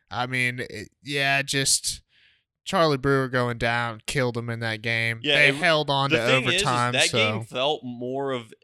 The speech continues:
Speaker 2: O U had the first quarter, Baylor had the second, then coming into the third out of the half, it felt like it was more,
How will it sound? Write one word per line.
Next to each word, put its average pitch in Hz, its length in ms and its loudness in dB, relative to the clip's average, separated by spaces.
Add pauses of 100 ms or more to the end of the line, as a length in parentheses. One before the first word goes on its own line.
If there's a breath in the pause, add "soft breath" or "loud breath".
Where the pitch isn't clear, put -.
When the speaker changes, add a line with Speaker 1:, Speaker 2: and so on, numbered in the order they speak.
(460)
Speaker 2:
O 139 140 4
U 165 200 0
had 160 140 0
the 160 60 -4
first 147 300 -6
quarter, 139 420 -4 (280)
Baylor 127 360 -2
had 147 160 0
the 143 80 -8
second, 127 560 -4 (320)
then 117 160 -4
coming 151 340 -2
into 147 180 -4
the 123 140 -4
third 123 420 -2
out 113 140 0
of 110 60 -6
the 107 80 -6
half, 107 340 -4 (340)
it 113 200 -4
felt 120 280 0
like 127 180 0
it 123 60 0
was 110 160 -6
more, 120 500 -2